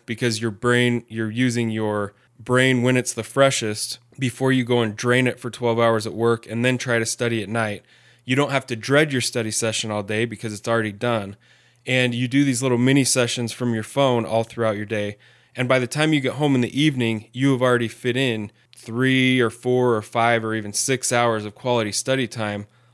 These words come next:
all added up. And then at, at that point, if you've done that, you take the evenings off.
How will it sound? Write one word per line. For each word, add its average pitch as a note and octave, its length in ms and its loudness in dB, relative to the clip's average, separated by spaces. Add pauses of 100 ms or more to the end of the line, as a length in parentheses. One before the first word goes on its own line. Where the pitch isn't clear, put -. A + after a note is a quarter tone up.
(140)
all A#2 220 2
added A2 300 0
up. G#2 280 -6 (560)
And B2+ 360 0 (460)
then C#3 520 2 (220)
at, B2 180 -4
at A#2+ 320 -6
that D#3 220 2
point, A#2 340 -4
if D3+ 220 -2
you've B2 160 -4
done C3+ 220 2
that, G#2 300 -4 (320)
you D3+ 200 -2
take D3+ 240 2
the C3+ 200 -4
evenings B2+ 520 2 (100)
off. A#2+ 440 -4